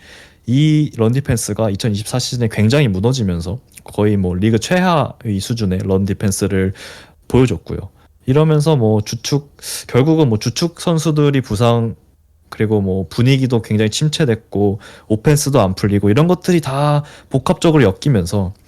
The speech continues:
결국은 십 연패로 이어졌고 정말 좀 돌이킬 수 없는 좀 아쉬운 시즌으로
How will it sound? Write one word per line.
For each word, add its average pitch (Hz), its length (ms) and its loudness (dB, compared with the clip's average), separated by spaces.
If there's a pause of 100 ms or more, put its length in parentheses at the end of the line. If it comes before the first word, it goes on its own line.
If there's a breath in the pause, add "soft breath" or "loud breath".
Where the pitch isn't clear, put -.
(140)
결국은 143 360 4
십 - 180 -2
연패로 180 380 2
이어졌고 95 580 -4 (140)
정말 104 480 -2 (440 loud breath)
좀 - 240 -10 (100)
돌이킬 151 340 2
수 135 140 -2
없는 95 240 -2
좀 92 120 -8
아쉬운 143 400 2
시즌으로 127 640 0